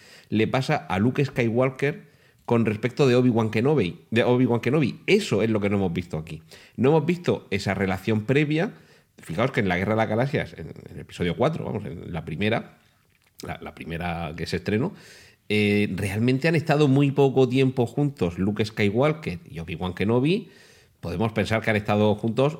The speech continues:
apenas unos días, pero ¿cómo siente Luke Skywalker el asesinato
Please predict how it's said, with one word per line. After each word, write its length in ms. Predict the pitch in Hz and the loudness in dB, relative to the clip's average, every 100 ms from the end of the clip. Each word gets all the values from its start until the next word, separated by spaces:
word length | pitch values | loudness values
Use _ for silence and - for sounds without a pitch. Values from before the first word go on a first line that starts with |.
| - | -10
apenas 360 | - 110 113 107 | -4 -2 0 0
unos 280 | 92 85 | 0 0
días, 420 | 95 139 127 196 - - - _ _ - | 2 4 2 0 -10 -20 -20 _ _ 0
pero 280 | 107 98 | 2 2
¿cómo 300 | 80 127 170 | 4 4 4
siente 400 | 135 127 170 165 | 2 0 0 0
Luke 200 | 117 104 | 0 0
Skywalker 560 | 101 90 80 85 - 110 | -2 -4 -4 -6 -4 0
el 100 | 131 | 0
asesinato 880 | 101 - - - 90 85 - 160 | -2 -6 -10 -10 -10 -8 -6 -8